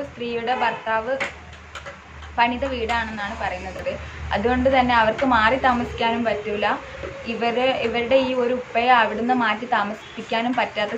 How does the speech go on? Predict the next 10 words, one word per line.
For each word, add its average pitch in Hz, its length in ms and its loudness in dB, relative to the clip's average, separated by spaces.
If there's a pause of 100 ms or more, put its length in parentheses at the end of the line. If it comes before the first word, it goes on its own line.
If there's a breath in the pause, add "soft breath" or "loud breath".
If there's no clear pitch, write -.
സിറ്റുവേഷൻ. 196 500 -4 (420)
അങ്ങനെ 262 260 4
മാറ്റി 262 220 6 (140)
താമസിപ്പിക്കുകയാണെങ്കിൽ, 247 1120 2 (180)
അല്ലെങ്കിൽ 226 260 0 (120)
അവര് 220 260 2 (380)
ആ 233 40 4 (140)
ഒരു 240 200 0
ഉപ്പയെ 233 340 0
അവിടെ 220 160 2